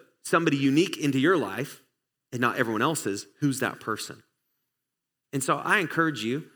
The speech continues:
uh, if you're filling out that digital connection card and you've scanned that or you've downloaded the app, on your connection card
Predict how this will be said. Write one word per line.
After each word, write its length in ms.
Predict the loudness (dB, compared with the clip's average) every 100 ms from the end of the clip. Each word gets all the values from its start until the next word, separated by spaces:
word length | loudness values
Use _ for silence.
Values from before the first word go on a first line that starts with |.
| _ _ _
uh, 140 | -6 -2
if 80 | -4
you're 80 |
filling 220 | 0 2 4
out 100 | 2
that 160 | 0
digital 260 | -2 -2 -4
connection 380 | -2 -4 -4 -2
card 220 | -2 0
and 80 | -4
you've 100 | -6
scanned 320 | -4 -2 0
that 140 | 0
or 20 | -2
you've 120 | -2
downloaded 320 | -2 -2 -2
the 60 | -2
app, 180 | -2 -4 _ _ _ _
on 140 | 0 2
your 100 | 2
connection 360 | 2 0 0
card 220 | 0 0